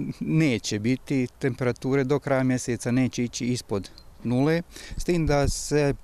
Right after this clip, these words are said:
za kraj mjeseca predviđa pada-, e, snijeg u ovim našim područjima, u nižim područjima, a u višim područjima će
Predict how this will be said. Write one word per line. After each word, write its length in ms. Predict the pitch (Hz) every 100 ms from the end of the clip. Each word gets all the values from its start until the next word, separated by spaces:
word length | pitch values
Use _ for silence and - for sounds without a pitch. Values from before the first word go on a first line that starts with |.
| - -
za 180 | 120 123
kraj 240 | - 143
mjeseca 500 | 131 131 120 - 113
predviđa 720 | - 117 110 113 101 107 98 - - - - - - -
pada-, 500 | 127 113 117 120 117
e, 40 | 117
snijeg 400 | - 117 98 - - -
u 180 | 151 139
ovim 260 | 131 120 117
našim 300 | 117 - 107
područjima, 520 | 117 120 143 - 143
u 40 |
nižim 340 | 131 135 117 101
područjima, 500 | 120 139 151 156 143
a 180 | 143 143
u 100 | 147
višim 360 | 160 - 147
područjima 480 | 147 156 151 - 143
će 180 | -